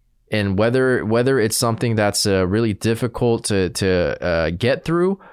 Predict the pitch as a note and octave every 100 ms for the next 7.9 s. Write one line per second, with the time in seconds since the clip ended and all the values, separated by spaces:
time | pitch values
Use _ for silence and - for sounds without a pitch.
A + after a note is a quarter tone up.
0 | - - - G2+ G2+ - A#2 A2+ A#2+ A2
1 | G#2 G2+ F#2 F#2+ - A2 G#2+ F#2+ F#2 G2
2 | G2 G#2 A2 G#2 G#2 G2+ - F2 D#2 F2
3 | B2+ - F3 G3 - - - _ _ D#3
4 | - F#3+ F#3+ F3 D#3 A2+ A#2+ G#2 - -
5 | F#2+ - - _ F2 D#2 D#2+ A1+ - _
6 | _ _ - A2 G#2+ A#2 A2+ - B2 A#2
7 | A2+ - - _ _ _ C3 G#2+ -